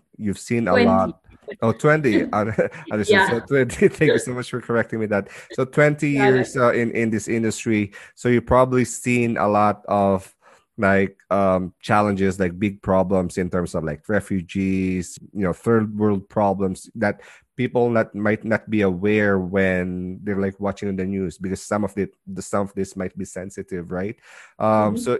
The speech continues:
Speaker 1: i-, in your ex-, experience, like, looking in, in the world right now, wh-, where do you think that gap is, where a social impact or a social entrepreneur can come in? Like, can you give us an example?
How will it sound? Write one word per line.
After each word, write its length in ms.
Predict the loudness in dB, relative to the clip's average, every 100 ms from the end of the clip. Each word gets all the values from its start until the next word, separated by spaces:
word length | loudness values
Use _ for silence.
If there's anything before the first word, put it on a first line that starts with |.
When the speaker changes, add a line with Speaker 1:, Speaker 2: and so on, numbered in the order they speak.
| -4
Speaker 1:
i-, 120 | -4
in 160 | -2 0
your 220 | -2 -2
ex-, 180 | -6 -4
experience, 640 | -6 -6 -8 -2 2 0 0
like, 220 | -4 -2
looking 420 | -4 -4 -4 -6
in, 160 | -6 -6
in 220 | -6 -2
the 100 | -2
world 380 | 0 0 0 0
right 260 | 0 0 -4
now, 480 | -2 0 0 -2 _ _ _ _ _
wh-, 220 | -10 -8 0
where 140 | 0
do 80 | 0
you 40 |
think 180 | -2 -2
that 160 | -2 2
gap 280 | 0 0
is, 240 | -6 -8 -16 -20 _ _ _
where 360 | -4 0 0
a 100 | 0
social 560 | -2 0 0 0 -4 -4
impact 400 | -6 -4 0 0
or 80 | 0
a 60 | -2
social 360 | -2 -2 -2
entrepreneur 460 | -4 -6 -6 -4 -4
can 400 | -2 -4 -6 -16 _
come 320 | -2 -2 -4 -4
in? 300 | -4 -4 -10 _ _ -6
Like, 260 | -6 -4
can 140 | -4 -4
you 80 | -4
give 180 | -6
us 120 | -6 -6
an 100 | -8
example? 760 | -6 -6 -6 -8 -10 -10 -10